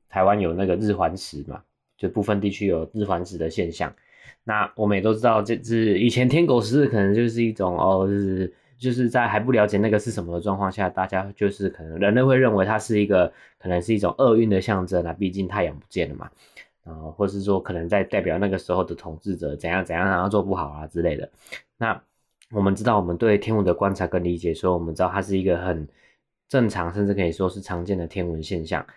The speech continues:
但是我自己觉得，我在当下就是感受到那个，诶，哇，那个太阳真的变比较暗呢，然后大地的光线好像比较昏暗不明的那个状态之下的时候，就重新在想所谓的上帝的大能这件事情。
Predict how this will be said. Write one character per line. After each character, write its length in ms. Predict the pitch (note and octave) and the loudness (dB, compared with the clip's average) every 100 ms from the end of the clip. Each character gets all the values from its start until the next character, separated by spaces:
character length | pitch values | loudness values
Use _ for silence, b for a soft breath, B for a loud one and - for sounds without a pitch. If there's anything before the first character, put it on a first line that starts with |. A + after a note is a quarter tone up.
| b b _ | b b _
但 140 | C3 | -2
是 240 | C#3+ C#3 - _ _ _ C#3 | 0 0 -6 _ _ _ -2
我 180 | G2+ | 0
自 160 | G2 C3+ | 0 0
己 120 | A2 | 0
觉 120 | G2+ | 2
得， 160 | G2+ G2+ | 4 4
我 80 | F#2 | 2
在 300 | A2+ G#2 G2+ C#3 | 2 2 0 -2
当 160 | G2+ | -4
下 220 | G#2 G#2 F#2 | -2 0 0
就 80 | |
是 320 | F2+ F#2+ F#2 - B - _ _ | 0 0 -2 -2 B -18 _ _
感 160 | F#2+ | -2
受 160 | F#2+ A#2 | 0 2
到 160 | A2+ G#2+ | 2 2
那 140 | G#2+ | 2
个， 140 | G2+ | 0
诶， 340 | - B2 C#3 D3+ | 0 0 0 0
哇， 480 | E3+ E3 D3 C3 A#2+ | 2 2 2 2 2
那 120 | D3 | 0
个 100 | B2 | 0
太 240 | - D3+ | -2 -2
阳 260 | A2 F2+ G2 | 0 0 -2
真 140 | C3+ | -2
的 80 | C3 | -2
变 260 | - D3 G#2 | 0 0 0
比 60 | |
较 100 | A2+ G#2+ | 0 0
暗 280 | C3+ A#2+ | 0 0
呢， 80 | G2+ F#2 | -2 -2
然 100 | F2+ | 0
后 120 | G#2 | 0
大 200 | - A#2 | 0 -2
地 160 | A#2 A#2 | 0 0
的 120 | G2 | 0
光 260 | - G#2+ A2+ | 0 -2 0
线 180 | A#2 | -2
好 140 | F#2 F2 | -2 -2
像 160 | G#2+ | -2
比 80 | F#2+ | -2
较 160 | G2+ G2 | -2 -2
昏 340 | - A#2 A2+ | -2 -2 0
暗 160 | A#2 A2 | 0 0
不 120 | A#2+ | 0
明 160 | F#2+ F2 | 0 0
的 40 | |
那 120 | G#2 | -2
个 80 | G2 | -2
状 260 | - G2+ F#2 | -2 -2 -2
态 160 | G2 | -4
之 140 | F2+ F2+ | -4 -4
下 180 | F#2 | -2
的 60 | E2+ | -2
时 100 | F2+ | -2
候， 160 | E2+ B B B B B B _ - - _ _ _ | -2 B B B B B B _ -20 -20 _ _ _
就 160 | D#3+ E3 | 0 2
重 200 | B2+ A#2+ | 2 2
新 100 | D3 | 4
在 140 | C#3 | 2
想 240 | - F#2 | 0 -6
所 160 | - G2+ | -2 0
谓 100 | A#2+ | 2
的 140 | A2 | 2
上 240 | G#2 A#2+ A2+ | 0 -2 0
帝 100 | A2 | 0
的 100 | G2 | 0
大 200 | A2 G2 | 0 -2
能 180 | D#2+ D#2+ | -4 -6
这 140 | F#2 | -2
件 160 | F2+ F2 | -2 -4
事 180 | F#2 | -10
情。 240 | D#2+ - | -12 -14